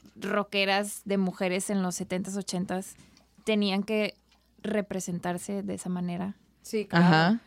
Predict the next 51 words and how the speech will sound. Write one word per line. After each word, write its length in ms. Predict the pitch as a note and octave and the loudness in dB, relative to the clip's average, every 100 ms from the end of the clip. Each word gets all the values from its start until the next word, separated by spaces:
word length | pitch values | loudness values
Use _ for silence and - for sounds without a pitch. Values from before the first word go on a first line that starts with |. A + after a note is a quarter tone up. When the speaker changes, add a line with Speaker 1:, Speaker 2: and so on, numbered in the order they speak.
| - | -12
Speaker 2:
Si 180 | - B3 | -2 0
no, 300 | A#3+ A#3 B3+ | 4 2 2
siento 80 | |
Speaker 3:
Para 220 | C#4 C#4+ C#4 | 4 4 6
Speaker 2:
que 60 | C#4+ | 4
Speaker 3:
encajar 200 | C#4 B3+ | 4 4
Speaker 2:
también 80 | A#3 | 4
Speaker 3:
también 260 | D#4 D4 | 4 2
como 200 | B3+ D#4 | 4 4
en 100 | C#4 | 6
un 100 | A#3 | 6
perfil 360 | A3 C#4 - B3 | 6 4 6 6
masculino, 720 | C4 B3+ - G3+ E3 G#3+ D#4 | 4 4 4 6 6 6 6
güey. 260 | A3 B3 A#3 | 6 4 4
Speaker 2:
Exactamente, 500 | - C#4 C#4 D#3+ - | 2 2 0 -2 -10
Speaker 1:
Sí. 60 | - | -18
Speaker 2:
exactamente, 500 | - F3+ D#3+ F3+ F3+ | -12 -12 -8 -6 4
Speaker 3:
Porque 180 | C4+ C4 | 6 8
Speaker 2:
siento. 80 | C#4+ | 6
Speaker 3:
ahorita 200 | D4 A3 | 6 6
Speaker 1:
Para 180 | - A3+ | 6 8
Speaker 3:
te 60 | D#4 | 8
das 80 | A3+ | 8
Speaker 1:
no 160 | A3 | 6
Speaker 3:
cuenta 160 | B3 B3+ B3 | 6 6 8
de 40 | D#4+ | 6
Speaker 1:
ahogarse 180 | C4+ | 4
Speaker 3:
que 140 | C#4+ A3+ | 4 4
Speaker 1:
entre 240 | F#3+ B3 | 4 0
todo 180 | G#3+ G3+ | 0 0
el 120 | G#3+ | 0
tumulto 420 | A#3+ A3 A3 G#3+ | 0 0 0 0
de 140 | A3+ A3 | 2 2
hombres. 400 | G3+ A#3+ E3+ F3 | 0 -2 -6 2
Speaker 3:
Ajá. 420 | G3+ A#3 G3+ A#3 | 4 6 6 6
Speaker 2:
Sí, 300 | A#3 D4+ C#4 F3+ | 4 4 0 -4
exacto. 220 | - F#3 C#4+ | -8 4 4
Speaker 3:
Porque 160 | F#3 | 6
ahorita, 400 | C#4+ C#4 G#3+ C#4 | 6 4 2 0
pues, 240 | A3+ A#3+ F#3+ | 2 0 4
Adele 360 | F3 E3 C#3+ | 4 4 2
no 120 | D3+ D3+ | 0 2
la 140 | D#3+ | 2
ves 220 | D#3 D#3 | 2 4
así 240 | G3 - F#3 | 4 6 4
como 320 | F3+ F3+ E3+ | 4 4 4
que, 140 | D#3+ | 2
uy, 240 | - D4+ D4 | 6 8 8
güey, 200 | F3 E3+ | 6 4
súper 440 | - E3+ F3 E3 | 4 4 4 4
goth. 420 | D#3 G3+ E3 - | 6 6 6 0